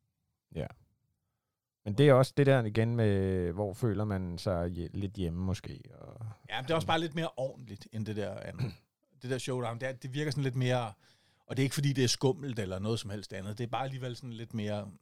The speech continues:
Speaker 2: ah.
Speaker 1: Ja. Nå, men altså, det er jo, det, det er jo også en del af det, at, at man ligesom skal synes, at det er fedt. Altså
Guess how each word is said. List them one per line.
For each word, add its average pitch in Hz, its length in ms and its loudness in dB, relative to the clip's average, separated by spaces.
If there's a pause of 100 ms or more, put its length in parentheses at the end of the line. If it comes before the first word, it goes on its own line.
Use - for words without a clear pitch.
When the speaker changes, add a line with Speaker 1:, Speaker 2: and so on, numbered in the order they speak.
(240)
Speaker 2:
ah. - 200 -12 (680)
Speaker 1:
Ja. 92 120 -2 (1300)
Nå, 165 160 2
men 175 140 2
altså, 92 340 2
det 120 200 -2
er 180 40 -2
jo, 101 320 -2 (100)
det, 113 200 -2
det - 80 -2
er - 40 6
jo 151 120 6
også 156 120 4
en 160 120 -4
del 175 240 2
af 117 100 6
det, 170 140 0 (100)
at, 120 220 -6
at 113 160 0
man 107 140 0
ligesom 123 280 0
skal 113 240 -6
synes, 123 260 -4
at 123 120 -8
det 107 180 -2
er 90 240 -4
fedt. 113 340 -6 (160)
Altså 104 260 -8